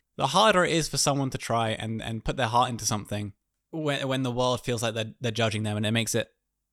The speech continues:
<sighs> I, I guess the fear is more present if you're put off from trying. If you don't try, you don't know what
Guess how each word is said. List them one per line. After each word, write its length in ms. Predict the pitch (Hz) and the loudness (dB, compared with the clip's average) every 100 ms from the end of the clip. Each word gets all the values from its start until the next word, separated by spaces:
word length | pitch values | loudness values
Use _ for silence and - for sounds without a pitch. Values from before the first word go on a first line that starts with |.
| _ _ - | _ _ -20
<sighs> 1000 | - - - - _ _ _ _ _ - | -20 -20 -20 -20 _ _ _ _ _ -10
I, 140 | - - | -10 -2
I 60 | 139 | 2
guess 160 | 139 - | 2 2
the 80 | |
fear 500 | - - 180 180 143 | -2 4 6 8 8
is 580 | 117 101 95 - - - - | 8 6 4 4 4 0 -2
more 180 | 113 104 | 0 0
present 440 | - 104 90 90 - _ _ - | 2 0 2 -4 -10 _ _ 0
if 220 | 127 - | 0 0
you're 100 | 117 | -2
put 300 | - - 113 | -2 -2 2
off 200 | 104 - | 2 0
from 160 | 104 95 | -4 -4
trying. 540 | - 95 90 - - _ _ _ _ _ | -2 -4 -4 -8 -14 _ _ _ _ _
If 140 | 117 123 | 0 4
you 100 | 139 | 6
don't 180 | 160 | 4
try, 240 | 139 123 120 | 4 6 6
you 120 | 117 | 6
don't 160 | 113 113 | 4 2
know 120 | 107 | 2
what 260 | 110 113 | 2 2